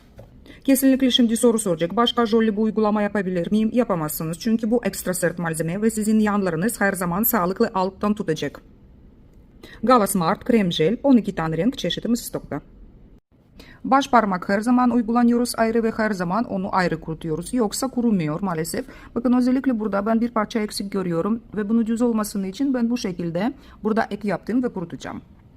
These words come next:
İki taraf aynı işlem yaptık. Gerekli olduğu yerde bir tık fazla yükledim, gerekli olduğu yerde daha az yükledim. Ama her yerde geçmesi gerekli. Kurutuyorum.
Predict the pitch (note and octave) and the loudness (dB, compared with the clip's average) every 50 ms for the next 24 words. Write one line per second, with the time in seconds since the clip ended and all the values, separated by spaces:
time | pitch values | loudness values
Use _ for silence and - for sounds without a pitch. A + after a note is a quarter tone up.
0 | - - - - - - D#4+ D#4+ - C4 - - F3 E3+ F3 - - A3 G#3 F#3+ | -20 -20 -20 -20 -10 -10 -8 -2 -2 -2 0 0 0 -2 0 0 0 2 2 2
1 | E3+ E3 E3+ - F#3 F3 F3 F3 F3 E3 - - C#4 D4 B3+ C4 A#3+ A3+ G#3 G#3+ | 0 -2 -4 -4 -4 -4 -2 -2 -4 -4 -4 -6 -6 -4 -2 0 0 0 0 -2
2 | F#3 F3 F3 E3 E3+ E3 E3+ E3 D#3+ D#3 D#3+ E3 D#3 F3 F3 A#3 - - C4+ C4 | -4 -4 -4 -4 -4 -6 -4 -4 -4 -4 -4 -6 -6 -6 -10 -10 -6 -2 -2 -2
3 | C4 B3 B3+ C4 B3+ B3 - B3+ A#3+ A3+ A#3+ A#3 A3+ A#3 F#3+ E3+ E3+ F3 D#3+ D#3 | -2 -2 -2 -2 -2 -2 -2 -4 -4 -2 -2 -2 -2 -2 -4 -4 -6 -6 -6 -6
4 | D3+ D#3 E3 D#3+ E3 E3 D3+ - - D#4 D4+ G#3+ F3+ F3 E3 - C#3+ C#3+ C3+ - | -6 -6 -6 -8 -4 -6 -6 -6 -6 -4 -4 -2 -2 -2 -4 -4 -4 -6 -6 -8
5 | D#3 D#3 - D#3+ D3 C#3+ C#3 C#3+ C#3+ - - - - - - C4 C#4+ C#4+ - C4 | -8 -8 -6 -8 -8 -6 -8 -8 -10 -10 -14 -20 -14 -4 0 2 2 2 2 0
6 | C4 C4+ G#3+ F3 F3+ F3 A3 A3 G#3 F#3+ - - E3 E3+ - B3+ A#3+ G#3 E3+ D3 | 0 2 0 0 0 -2 -2 -2 -4 -4 -4 -8 -8 -6 -4 -2 -2 -2 -2 -4
7 | C#3 - C3+ A#2+ - - - C#4 B3+ - E3 C#3+ A#2+ B2 - | -8 -6 -8 -8 -8 -6 -4 -4 -2 -2 -2 -4 -4 -4 -8